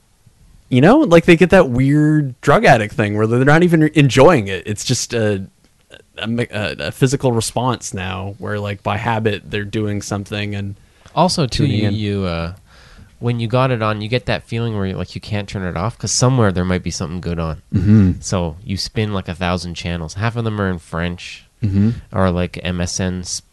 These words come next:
Speaker 2: Sports Pack, T S N Sports Pack. You don't even get them.
Speaker 1: Yeah.
Speaker 2: And you get to a thousand and one, and then you're like, "Okay, could, something could have appeared."
Speaker 1: And you also get hit with that, like, uh, curse of infinite choice type of thing, right? Where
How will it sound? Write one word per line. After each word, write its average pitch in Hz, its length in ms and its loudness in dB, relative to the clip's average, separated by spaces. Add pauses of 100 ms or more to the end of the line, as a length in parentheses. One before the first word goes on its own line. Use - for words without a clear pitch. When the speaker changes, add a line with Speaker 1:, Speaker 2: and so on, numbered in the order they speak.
(240)
Speaker 2:
Sports - 540 -6
Pack, 87 420 -6
T - 160 -8
S 95 160 -6
N 90 140 -6
Sports - 340 -8
Pack. 90 320 -10
You 98 60 -10
don't 90 200 -10
even 85 140 -10
get 87 220 -8
them. 87 180 -12 (320)
Speaker 1:
Yeah. 107 320 6
Speaker 2:
And 95 160 -6
you 92 60 -6
get 101 160 -6
to 95 100 -8
a 85 60 -6
thousand 87 420 -4
and 85 100 -6
one, 85 280 -8
and 87 160 -10
then 78 80 -12
you're 80 160 -12
like, - 280 -14 (160)
"Okay, - 220 -18 (220)
could, - 200 -12
something 123 300 -2
could 113 140 2
have 95 100 0
appeared." 90 520 -6 (180)
Speaker 1:
And 123 100 4
you 123 60 4
also 123 180 4
get 120 240 4 (460)
hit 104 180 -2
with 107 140 -2
that, 98 240 -2
like, 98 340 -6
uh, 85 120 -4
curse - 340 0
of 101 80 2
infinite 101 400 2
choice 117 420 0
type - 240 -4
of - 80 -2
thing, 95 300 -6
right? 98 280 -4
Where 104 340 -2